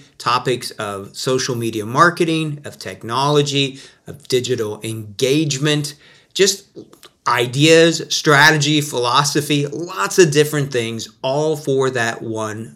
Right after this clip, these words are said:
goal. We live in an unbelievable time, a time right now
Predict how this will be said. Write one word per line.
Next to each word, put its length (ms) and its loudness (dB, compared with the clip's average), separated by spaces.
goal. 360 -8
We 100 -6
live 220 6
in 320 0
an 240 -2
unbelievable 1120 0
time, 560 -8
a 80 -2
time 320 0
right 240 0
now 380 -4